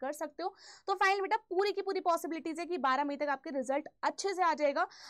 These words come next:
और बेटा अब आप लोग आगे का सोचो कि अब आपको आगे क्या करना है। Most probably आप सभी का पाँच तारीख को नीट वालों का भी पेपर है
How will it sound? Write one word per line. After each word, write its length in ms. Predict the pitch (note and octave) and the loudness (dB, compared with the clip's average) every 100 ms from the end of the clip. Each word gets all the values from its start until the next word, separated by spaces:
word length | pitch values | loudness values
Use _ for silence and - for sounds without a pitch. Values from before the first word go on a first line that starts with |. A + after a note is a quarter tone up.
| - - | 2 6
और 140 | G4 | 6
बेटा 160 | G4+ G#4 | 6 4
अब 100 | G4 | 4
आप 160 | F#4+ | 2
लोग 120 | G#4+ D#4 | 2 6
आगे 280 | D4+ F4+ | 6 4
का 120 | G4 F#4+ | 0 0
सोचो 300 | F4+ D#4+ F4 | -2 -6 -4
कि 120 | F4+ | 0
अब 120 | E4+ | 0
आपको 240 | D#4+ - | 0 2
आगे 260 | F4 C4+ D#4 | 4 4 0
क्या 160 | D#4+ D4 | -2 -2
करना 280 | - B3+ | -2 -6
है। 60 | D#4+ _ - - | -8 _ -16 -2
Most 260 | D#4+ G4+ G4+ | 2 4 4
probably 340 | F4+ E4 F4+ | 4 4 2
आप 160 | F4 E4 | 2 2
सभी 260 | - D4+ D#4+ | -2 -2 0
का 120 | F4 | 0
पाँच 320 | E4 C#4 C#4 D4+ | 0 0 -2 -4
तारीख 200 | C4 C4 | -4 -4
को 60 | |
नीट 240 | D4+ C4+ C4+ | -6 -4 -2
वालों 180 | C4 B3+ | -2 -2
का 100 | C#4 | -6
भी 100 | C#4 | -6
पेपर 320 | C4+ C4 | -6 -2
है 80 | C#4+ | -2